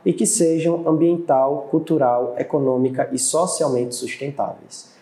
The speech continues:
Então, agora sim, a gente tem uma configuração mais ampla do que seria o conceito, uma vez que as discussões que começaram a ser pautadas lá no final dos anos oitenta, início dos anos noventa,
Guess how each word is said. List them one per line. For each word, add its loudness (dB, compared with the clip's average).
Então, 2
agora 4
sim, 2
a 0
gente 0
tem 0
uma 0
configuração 0
mais 2
ampla 2
do -2
que -10
seria 0
o -4
conceito, 0
uma 2
vez 0
que -2
as 2
discussões 0
que 0
começaram 0
a -2
ser -2
pautadas 0
lá 2
no 0
final 0
dos -2
anos 0
oitenta, 0
início -2
dos -4
anos -6
noventa, -2